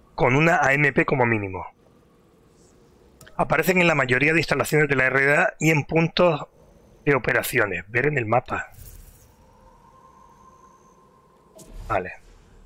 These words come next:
Información adicional. Los soldados son la piedra angular del ejército del, de la R D A. Son bastante vulnerables en, en, al entorno hostil de Pandora,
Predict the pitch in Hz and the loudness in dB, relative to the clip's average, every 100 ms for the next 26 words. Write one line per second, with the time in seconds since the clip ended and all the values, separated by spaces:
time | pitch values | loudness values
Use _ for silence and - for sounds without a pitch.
0 | - _ _ _ - 139 - 139 - 160 | -20 _ _ _ -2 -2 0 -2 -2 0
1 | 180 160 - 127 110 110 120 - 127 120 | 2 0 0 0 0 0 0 2 0 0
2 | 156 202 160 - - 170 170 156 170 170 | 0 0 -2 -4 0 2 2 0 2 2
3 | 160 127 139 160 139 120 - 143 - 160 | 2 2 2 2 0 0 -2 -2 -2 0
4 | 147 131 - _ - 131 120 120 123 120 | 2 0 -4 _ -8 -2 2 2 2 2
5 | 110 101 90 - - - - - - - | 2 2 0 -6 -20 -20 -20 -20 -20 -20
6 | - - - 165 175 - 196 196 165 156 | -20 -12 -2 0 0 -2 -2 -2 0 0
7 | 139 123 151 175 147 151 135 123 120 135 | 2 0 0 0 0 0 0 0 0 -2
8 | - 127 123 123 - 156 175 165 - - | -2 0 2 2 0 -2 0 0 0 -2
9 | 175 170 139 120 123 107 104 - | -2 -2 -2 0 0 0 -2 -6